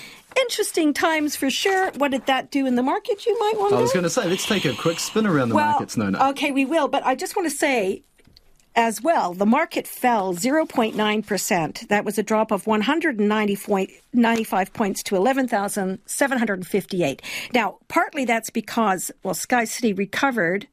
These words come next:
Speaker 1: uh, once they put themselves in a trading halt, so their share price didn't change from yes-, uh, the last close. Sky City was down two percent, but interestingly,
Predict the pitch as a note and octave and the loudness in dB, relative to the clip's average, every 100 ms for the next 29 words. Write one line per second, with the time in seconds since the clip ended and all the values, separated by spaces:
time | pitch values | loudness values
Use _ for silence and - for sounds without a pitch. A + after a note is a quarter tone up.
0 | _ G3 F3+ F3+ F3+ G3 G3+ - F#3+ E3+ | _ -2 0 0 0 -2 -4 -4 -4 0
1 | G#3 F3+ F3+ F3 - A#3 G#3+ F3 F3+ - | 0 0 0 -2 0 2 2 0 -2 -2
2 | F#3+ G3 G#3 G3+ - F3 F3 G3 F#3+ F3+ | 0 0 0 -2 0 -2 0 -2 -2 -2
3 | - G#3 F#3+ F3+ - E3+ F3 G3 - - | -2 0 0 0 -2 0 0 -2 -8 -20
4 | - - G3 E3+ F3+ F3+ F#3+ - G3+ E3 | -8 0 2 2 0 0 0 -2 0 0
5 | - - - - - C#4+ C#4+ C#4 A#3+ G#3 | -2 -10 -12 -10 -2 0 0 -2 -2 -2
6 | A3+ G#3 F#3 A3 G3+ G3 B3 G3 G#3+ - | 0 0 0 -2 -2 0 0 2 0 -2
7 | _ G4 G#4 F4 - A3 F#3+ D#3+ | _ -2 0 0 2 0 2 -2